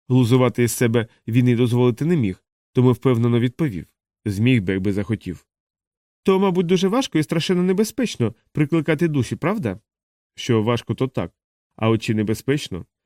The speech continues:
І хлопець знизав плечима. Цього разу Гет був майже впевнений, що вона захоплено дивиться на нього. «А ти вмієш готувати любовний чарунок?» «У цьому немає нічого складного». «А вже ж», згодилася дівчина.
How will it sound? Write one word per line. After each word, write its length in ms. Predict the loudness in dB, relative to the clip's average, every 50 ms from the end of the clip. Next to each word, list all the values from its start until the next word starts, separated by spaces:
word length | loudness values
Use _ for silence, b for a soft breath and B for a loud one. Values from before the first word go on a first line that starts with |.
| _ _ _ -6
І 100 | -6 -2
хлопець 320 | 0 0 0 0 0 0
знизав 300 | 2 2 2 2 0 -2
плечима. 520 | -2 -4 -4 -4 -6 -8 -12 -12 -12 -12 -16 _ _ _ _ _ _ _ _
Цього 280 | 2 4 4 4 4
разу 280 | 2 2 2 2 2 2
Гет 180 | 4 2 2
був 200 | 2 0 0 0
майже 300 | 2 2 0 2 2 0
впевнений, 520 | -2 0 0 -2 0 2 2 2 2 2 0
що 200 | 0 0 0 0
вона 260 | 2 2 2 0 0 -4 _ _ _ _ -4
захоплено 560 | -2 -2 0 0 0 -2 0 2 2 2 2
дивиться 400 | 2 0 0 0 0 0 0 -2
на 120 | -2 -2 -2
нього. 320 | -2 -4 -6 -8 -12 -14 _ _ _ _ _ _ _ _ _ _
«А 80 | -6 -4
ти 120 | -2 -2
вмієш 280 | 0 0 0 0 0 0
готувати 480 | 0 0 0 0 0 0 0 0 0 0
любовний 420 | 0 0 0 0 0 0 0 -2
чарунок?» 540 | -2 -2 -2 -2 -2 -4 -4 -8 -10 _ _ _ _ _ _ _ _ _ _ _ _ _ _ -4
«У 100 | -4 -2
цьому 260 | 2 2 2 2 2
немає 420 | 2 2 2 2 2 2 0 0 -2
нічого 380 | -2 -2 -2 -2 -2 -2 -2 -4
складного». 600 | -4 -4 -4 -4 -4 -6 -8 -8 -10 -12 -16 -18 _ _ _ _ _ _ _ -4
«А 100 | -2 -2
вже 300 | 0 0 0 0 0 -2
ж», 120 | -4 -6 -4
згодилася 480 | -2 0 2 2 2 2 2 0 -2
дівчина. 480 | -2 -4 -6 -8 -10 -12 -10 -10 -10